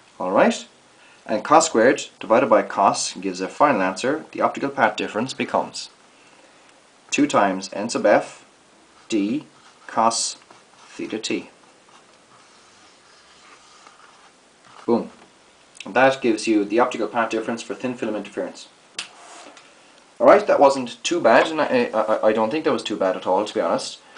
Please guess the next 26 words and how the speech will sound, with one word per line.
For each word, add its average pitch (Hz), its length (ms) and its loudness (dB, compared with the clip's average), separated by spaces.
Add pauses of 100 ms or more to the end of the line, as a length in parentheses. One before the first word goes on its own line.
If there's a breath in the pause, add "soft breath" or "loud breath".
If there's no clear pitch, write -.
(160 loud breath)
Uh, 107 140 0
there 123 120 0
is 156 120 2
one 180 140 2
other 147 160 6
thing 120 180 2
I'd 110 80 2
like 107 120 6
to - 60 -12
say, 107 200 0
just - 240 -2
while 110 340 4
I 104 340 -2 (160)
perhaps 110 320 -4
have 98 180 -4
your 95 120 -6
attention, 139 560 -4 (840)
and 107 100 -4
that 113 120 2
we 120 60 -2
can 110 100 -4
define 131 520 6 (320 loud breath)
delta 127 520 6 (440 soft breath)
is 110 180 -8
equal 123 260 -4
to 95 360 -4